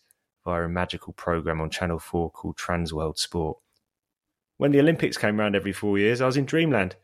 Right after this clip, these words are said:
consumed for weeks by weightlifting, table tennis and modern pentathlon. Who thought up a combination of running, swimming, riding a horse, shooting a pistol and sword fighting?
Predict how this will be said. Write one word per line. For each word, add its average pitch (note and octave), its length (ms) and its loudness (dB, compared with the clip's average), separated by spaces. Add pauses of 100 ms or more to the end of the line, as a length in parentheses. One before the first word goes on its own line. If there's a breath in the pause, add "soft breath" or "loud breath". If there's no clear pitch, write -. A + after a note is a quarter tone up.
(360)
consumed C#3 540 -2
for A#2+ 140 -2
weeks C#3+ 480 -2 (240)
by G2 100 -2
weightlifting, G#2+ 680 -2
table G2 320 -4
tennis G2+ 280 -6
and F#2+ 120 -6
modern F#2+ 240 -4
pentathlon. F2 680 -10 (600)
Who F3+ 160 0
thought E3+ 180 0
up A#2 140 0
a - 20 -10
combination D3 520 0
of A#2+ 100 -6
running, C#3+ 320 0
swimming, C3+ 440 0
riding C3 300 0
a B2+ 60 -4
horse, C3 240 0
shooting B2 280 0
a A#2 40 -4
pistol B2 340 -4
and B2 100 -4
sword D#3 300 0
fighting? G2 360 4